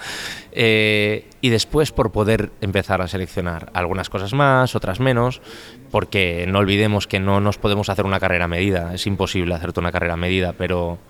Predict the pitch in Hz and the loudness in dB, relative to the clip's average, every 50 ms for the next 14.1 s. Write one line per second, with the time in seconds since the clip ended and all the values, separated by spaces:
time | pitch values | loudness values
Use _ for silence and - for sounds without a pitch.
0 | - - - - - - - 101 95 104 107 - 101 104 - 110 98 101 101 98 | -20 -20 -20 -20 -16 -6 -6 -4 -2 -2 -2 -2 -4 -2 0 0 0 0 0 0
1 | 98 95 90 - 95 92 92 92 92 92 92 92 90 87 92 90 - 92 82 92 | -2 -4 -2 -2 -2 -2 -2 -2 -2 0 0 0 0 -2 -4 -4 -4 -2 -2 -2
2 | 85 - 95 85 90 87 82 87 85 85 87 85 87 92 101 107 110 110 107 98 | -2 -2 -2 -2 0 0 0 0 -2 -2 -2 0 0 0 2 2 2 2 0 0
3 | 90 98 90 - 104 98 95 95 92 85 80 92 95 95 95 87 - - 92 87 | -2 -4 -2 0 0 2 2 2 0 0 0 -2 -2 -2 -2 -4 -2 -2 -2 0
4 | 95 92 95 92 82 85 92 87 87 87 95 95 - - 95 - - 107 98 92 | 2 2 0 0 0 0 0 0 0 0 -2 -2 -2 -4 -6 -2 -2 -2 0 0
5 | 90 104 131 - - - - - - - - - - - - - - - - 113 | 0 -2 -2 -4 -10 -16 -16 -16 -14 -14 -14 -14 -14 -16 -16 -16 -10 -2 0 2
6 | 107 107 104 104 104 104 104 104 101 98 98 98 95 95 92 90 90 107 151 - | 4 4 4 4 4 4 4 2 2 2 0 0 0 0 -2 -2 -4 -6 -10 -14
7 | _ 143 - 123 - 160 151 143 143 147 151 139 127 101 117 110 107 113 117 113 | _ -2 -2 0 2 2 4 4 2 2 0 0 0 0 -2 0 2 2 2 2
8 | - - - 110 113 101 113 113 120 117 117 - - 117 110 107 104 92 - 113 | 2 0 0 0 2 2 4 2 4 2 0 0 2 0 2 2 2 0 0 0
9 | 110 110 110 98 107 101 101 95 - - 120 110 113 113 98 110 107 90 95 92 | 2 2 2 2 2 2 2 0 0 0 0 2 2 2 2 2 0 0 -2 0
10 | - 92 - - 110 110 101 92 92 92 - - 110 101 - - - - - - | -2 -4 0 0 0 0 2 0 -4 -4 -8 -10 -10 -8 -8 -8 -8 -6 -6 -8
11 | - - - 107 107 127 147 143 120 - 117 110 117 123 120 113 101 - 113 113 | -8 -2 -2 0 2 2 2 2 2 0 0 2 2 4 2 2 0 -4 -10 -8
12 | 110 110 107 113 113 107 98 101 - - 120 123 131 120 101 104 123 147 151 - | -4 0 2 4 4 4 2 2 2 2 0 2 0 0 0 0 0 -2 -2 -2
13 | - - - - - - - - - 131 117 - 131 110 104 110 117 117 120 135 | -10 -16 -14 -14 -16 -16 -18 -8 -6 -4 0 2 2 2 4 2 2 4 4 2
14 | 143 147 | 2 2